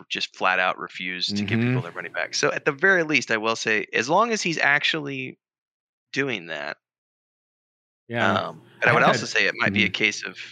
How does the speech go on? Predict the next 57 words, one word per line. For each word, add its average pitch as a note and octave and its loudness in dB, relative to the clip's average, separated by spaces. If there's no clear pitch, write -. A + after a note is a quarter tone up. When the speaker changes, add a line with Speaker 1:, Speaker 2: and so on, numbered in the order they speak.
Speaker 1:
you G#2 -6
know, G2 -8
the G2+ -8
reason G2+ -4
it's - -10
taking B2 -2
so G#2 -8
long F#2 -4
is G#2+ 0
'cause G#2 2
they - -10
Speaker 2:
Lots. - -14
Speaker 1:
probably C3 -2
just - -16
don't G2 -2
have G2+ 0
the E2+ -20
money. G2 -4
Speaker 2:
Yeah. F#2+ -2
Speaker 1:
And, G#2+ 0
or B2+ 2
there A2 -2
are G2 0
lots, G#2 -2
and G2+ -6
he A2+ -6
may - -2
Speaker 2:
Yeah. A#2 2
Speaker 1:
be G#2+ -6
having G2 -6
to G2+ -10
refund G2+ -8
that G2+ -6
out G2 -4
of F#2+ -12
his F#2 -12
personal - -8
stash. G#2 -4
We G2+ -12
never F#2 -10
know. G2 -12
Speaker 2:
Yeah. F2+ -12
Speaker 1:
Like F2+ -6
Speaker 2:
I A2 0
have G3 2
had D3 4
people B2 2
say A#2+ 4
that G#2 2
they've G2+ 4
gotten G2 2
them F2+ 0
already. F2 2
So F#2+ 0
to A2 -2
be A2+ 2
fair, G#2 4